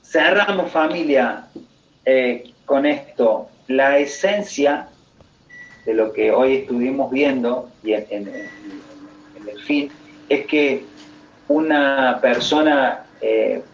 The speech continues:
es formada, pero por dentro tiene la vida de Cristo, ¿no? Tiene el, el espíritu correcto. Aprender a la, aprender a ser obediente desde el interior para mostrarle al exterior lo que tiene que hacer.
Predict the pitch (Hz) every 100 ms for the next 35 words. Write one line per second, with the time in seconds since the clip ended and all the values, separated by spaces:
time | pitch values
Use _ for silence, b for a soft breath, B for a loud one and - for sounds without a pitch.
0 | - 113 - 120 123 135 151 170 185 -
1 | - - - _ - - 120 120 120 123
2 | 120 135 143 - 143 135 123 113 107 -
3 | - - - - 127 127 123 117 127 131
4 | 120 113 - 131 - 104 104 127 127 120
5 | 117 113 101 110 101 - - 127 117 110
6 | - 104 104 107 - - - - - -
7 | _ - - 123 - 117 131 151 151 139
8 | 127 127 - - - - 110 123 131 151
9 | 156 151 156 135 120 123 160 160 143 151
10 | 143 - - - - - 117 113 - -
11 | 117 117 120 117 120 131 156 165 170 -
12 | _ - - - 113 120 117 117 - 143
13 | 147 131 120 - - 113 113 139 135 123
14 | 110 120 120 113 104 - 107